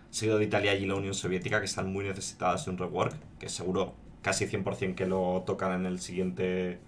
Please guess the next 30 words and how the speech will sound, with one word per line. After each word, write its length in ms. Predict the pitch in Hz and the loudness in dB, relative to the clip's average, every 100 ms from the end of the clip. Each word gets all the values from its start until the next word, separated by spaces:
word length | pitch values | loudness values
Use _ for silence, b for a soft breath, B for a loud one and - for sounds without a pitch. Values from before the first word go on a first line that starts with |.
| - - | -20 -2
en 80 | |
la 80 | 92 | 0
siguiente 260 | 95 95 90 | 2 0 0
expansión. 400 | - 85 87 104 | 0 -2 0 0
Me 100 | 107 | 0
sorprendería 480 | 98 90 92 92 104 | 0 0 2 2 2
mucho 200 | 104 98 | 2 0
que 60 | |
no 80 | 92 | -2
lo 40 | |
hicieran. 340 | 90 117 123 - B B B | -2 2 2 2 B B B
De 120 | - | 4
hecho, 200 | 113 120 | 6 10
han 100 | 113 | 10
dicho 300 | 113 117 104 | 10 6 4
que 100 | 95 | 4
la 260 | 95 92 90 | 8 10 8
siguiente 360 | - 95 95 92 | 6 0 0 0
expansión 760 | - 98 95 - 98 95 95 - B B B B - 107 | 0 0 0 0 2 2 -2 -6 B B B B 2 8
va 100 | 110 | 10
a 40 | |
tratar 600 | 110 113 110 107 110 - | 10 12 12 12 10 4
cosas 360 | 110 110 113 110 | 4 6 4 6
muy 220 | 113 117 | 10 10
pedidas 480 | 120 107 107 107 - | 10 10 10 8 6
por 160 | 101 | 2
los 120 | 95 | 2
usuarios, 420 | 95 85 101 127 113 | -4 2 4 4 2
así 200 | - 82 | -2 0
que 300 | 92 87 | 0 0